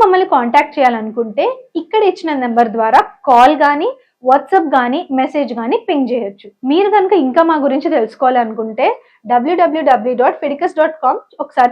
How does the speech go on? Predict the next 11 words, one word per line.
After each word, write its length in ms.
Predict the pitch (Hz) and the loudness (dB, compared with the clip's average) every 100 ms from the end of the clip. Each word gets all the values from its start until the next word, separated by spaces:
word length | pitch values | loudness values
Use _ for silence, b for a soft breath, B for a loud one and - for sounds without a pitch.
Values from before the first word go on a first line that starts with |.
| 294 | 0
చెక్ 160 | 330 - | -6 -6
చేయండి. 320 | 214 185 185 _ 254 | -12 -12 -18 _ -4
మీరు 160 | 294 403 | 0 0
ఒకవేళ 240 | 403 370 339 | 2 2 2
eczema-తో 380 | 240 254 262 302 285 | 0 -2 0 0 0
సఫర్ 240 | 247 247 | 0 0
అవుతుంటే, 420 | 233 240 220 220 226 220 _ _ - | -2 -4 -6 -6 -8 -10 _ _ -4
క్యూర్ 300 | 285 349 370 330 | 0 2 4 4
కావాలి 320 | 254 247 254 | 4 2 2
అని 80 | 247 | -2
అనుకుంటే 400 | 214 208 214 220 | -6 -8 -6 -6